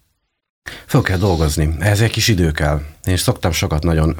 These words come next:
gondolkodni, hogy akkor hogy történt ez a hét, mi, mi zajlott ezen a héten, ki szoktam magamnak emelni utólag dolgokat, esetleg másképp csináltam volna-e, vagy legközelebb mi,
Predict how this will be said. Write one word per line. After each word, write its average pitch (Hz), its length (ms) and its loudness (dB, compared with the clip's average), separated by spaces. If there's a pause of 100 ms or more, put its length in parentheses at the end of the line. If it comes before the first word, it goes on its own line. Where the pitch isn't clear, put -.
(120)
gondolkodni, 78 600 0
hogy 82 180 0
akkor 76 300 -4
hogy 85 140 -2
történt 80 440 -2
ez 78 120 0
a 80 60 2
hét, 78 540 0
mi, 92 160 0
mi 90 320 0
zajlott 87 400 0
ezen 82 220 0
a 82 40 2
héten, 82 540 0 (580)
ki - 120 -8
szoktam 85 320 0
magamnak 85 440 2
emelni 85 420 2
utólag 85 440 2
dolgokat, 85 840 0
esetleg 82 360 -2
másképp 87 420 0
csináltam 85 560 0
volna-e, 85 460 2
vagy 85 180 0
legközelebb 87 580 0
mi, 90 120 0